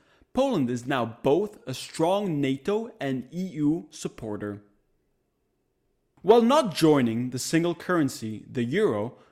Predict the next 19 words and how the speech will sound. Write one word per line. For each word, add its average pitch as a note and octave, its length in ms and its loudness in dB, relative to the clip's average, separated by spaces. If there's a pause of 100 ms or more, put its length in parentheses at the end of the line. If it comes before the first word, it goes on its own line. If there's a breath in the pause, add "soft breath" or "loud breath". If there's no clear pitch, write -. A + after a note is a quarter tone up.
(100)
does G3+ 320 4
limit D3 540 2
Poland's C#3 420 0
overall D3+ 460 2
weight C#3+ 500 0
within C3+ 300 -2
the C3+ 80 0
E C#3 200 0
U, C#3 280 0 (300 soft breath)
it F3 200 -2
does G3 220 2
benefit A#2+ 560 -4
its D#3 160 -6
economy, G#2+ 580 -4 (180)
which - 260 -4
continues F3+ 800 0
to - 140 -8
ride B2 320 0
higher. G2+ 480 -8